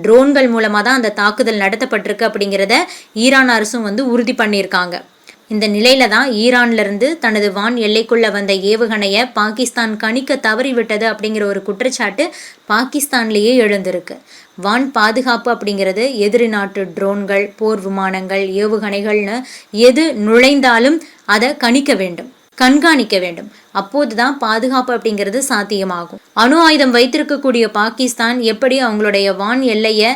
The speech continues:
ஒருத்தங்க மீறும்போது அதை கணிக்காம இருந்தாங்க அப்படிங்கிற கேள்வியும் தற்போது எழ ஆரம்பிச்சிருக்கு.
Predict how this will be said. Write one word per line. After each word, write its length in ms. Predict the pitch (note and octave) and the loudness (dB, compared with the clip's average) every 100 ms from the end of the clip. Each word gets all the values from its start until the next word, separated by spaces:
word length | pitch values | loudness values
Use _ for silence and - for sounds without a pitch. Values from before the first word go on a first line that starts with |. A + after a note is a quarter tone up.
| C4+ - _ | -4 -20 _
ஒருத்தங்க 400 | G#3 G#3 G#3+ G3+ G3+ | -4 -2 -4 -4 0
மீறும்போது 680 | A3+ D4+ E4+ C#4 A3 G3 A#3 C#4 C#4 _ | 2 4 2 2 0 0 0 -2 -8 _
அதை 200 | F#3 G3+ | -4 -4
கணிக்காம 540 | G#3 A3+ B3+ C#4 C#4 C4 | -4 -2 0 2 2 2
இருந்தாங்க 480 | A#3 A3 G#3+ G#3 G#3+ | 0 0 0 0 0
அப்படிங்கிற 500 | G#3+ G3+ G#3 G#3 G3+ | -2 -4 -4 -4 -4
கேள்வியும் 540 | A#3+ B3 C4+ A#3 A#3+ | 0 0 0 0 -2
தற்போது 440 | B3 G#3+ - G3+ A#3+ | -2 -4 -2 -4 0
எழ 200 | A3 G#3 A3 | 0 0 2
ஆரம்பிச்சிருக்கு. 640 | G3 F#3+ F#3+ F#3+ G3 G3 | 2 0 -2 -2 -4 -4